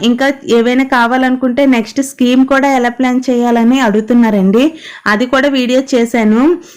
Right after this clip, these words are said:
నెక్స్ట్ కూడా ఇంకా కొంచెం గోల్డ్ రిలేటెడ్ వీడియోస్ కూడా నెక్స్ట్ వీడియోస్లో చేస్తానండి ఖచ్చితంగా. ఆ, నేను రీసెంట్గా, నెక్స్ట్ నేను రీసెంట్గా పిఎంజేకి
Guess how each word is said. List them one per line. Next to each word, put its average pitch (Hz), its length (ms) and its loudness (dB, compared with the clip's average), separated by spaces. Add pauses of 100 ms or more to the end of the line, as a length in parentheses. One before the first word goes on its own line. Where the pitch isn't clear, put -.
(120)
నెక్స్ట్ 226 360 -4
కూడా 277 240 0
ఇంకా 254 320 -2
కొంచెం 240 500 -2
గోల్డ్ 226 260 2
రిలేటెడ్ 254 440 0
వీడియోస్ 247 440 0
కూడా 262 240 0
నెక్స్ట్ 247 380 0
వీడియోస్లో 240 540 0
చేస్తానండి 220 760 0
ఖచ్చితంగా. 214 840 0 (560)
ఆ, 220 180 0
నేను 240 360 0
రీసెంట్గా, 269 840 0 (540)
నెక్స్ట్ 214 560 0
నేను 262 640 2 (840)
రీసెంట్గా 262 540 2
పిఎంజేకి 254 880 0